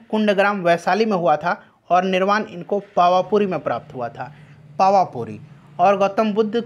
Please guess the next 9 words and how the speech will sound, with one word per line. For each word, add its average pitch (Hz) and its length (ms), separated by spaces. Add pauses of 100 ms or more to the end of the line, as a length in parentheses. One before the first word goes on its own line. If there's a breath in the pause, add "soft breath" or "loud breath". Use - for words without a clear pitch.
(200)
की 214 80
मृत्यु, 196 320
महापरिनिर्वाण 190 1080
उनको 180 220
प्राप्त 170 300
हुआ 170 120
था 202 140
कुशीनगर 165 600
में। 127 200